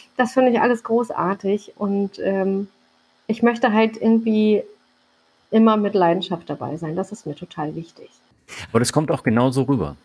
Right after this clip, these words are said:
Speaker 2: Also
Speaker 1: Ja.
Speaker 2: das muss ich dir
Speaker 1: <laughs>
Speaker 2: tatsächlich sagen. Ich bin ja jetzt nicht deine Zielgruppe und, äh, ich habe mich aber damit beschäftigt im Vorfeld des Interviews und da hat man auch deinen Weg nachvollziehen können. Und, äh, du wirst ja immer professioneller, auch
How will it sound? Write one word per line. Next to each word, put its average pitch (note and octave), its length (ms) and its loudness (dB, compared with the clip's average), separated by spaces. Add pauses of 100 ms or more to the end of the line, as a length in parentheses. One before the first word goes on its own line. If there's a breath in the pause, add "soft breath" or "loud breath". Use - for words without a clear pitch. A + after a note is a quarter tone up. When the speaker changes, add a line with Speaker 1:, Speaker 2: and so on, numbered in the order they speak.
(160)
Speaker 2:
Also F2+ 220 0
Speaker 1:
Ja. A#3 220 4
Speaker 2:
das - 160 -4
muss B2 160 0
ich - 120 -4
dir C3 200 0
Speaker 1:
<laughs> - 40 -16
Speaker 2:
tatsächlich A#2 600 -2
sagen. A#2 300 2
Ich A2+ 100 -8
bin A#2+ 120 2
ja A#2 60 4
jetzt A2+ 160 -2
nicht - 220 -2
deine A2+ 200 2
Zielgruppe C3+ 600 2 (560 loud breath)
und, A2 340 2
äh, G#2 440 2
ich - 280 -6
habe B2 140 -2
mich A2+ 200 0
aber A2 180 2
damit G#2+ 320 0
beschäftigt A#2 560 -2
im A2 100 0
Vorfeld A2 440 0
des G#2 180 0
Interviews A#2 580 2
und G2+ 240 -2 (480 loud breath)
da F#2+ 120 -2
hat - 100 -2
man A#2 140 2
auch G#2+ 120 -2
deinen G#2 300 0
Weg G#2+ 240 2
nachvollziehen G#2+ 600 0
können. F2+ 300 -4
Und, F#2 320 -4
äh, G2 300 -2 (120)
du F#2 260 0
wirst G#2 220 0
ja A2 60 0
immer G#2+ 160 2
professioneller, G#2+ 840 0
auch G2+ 300 -4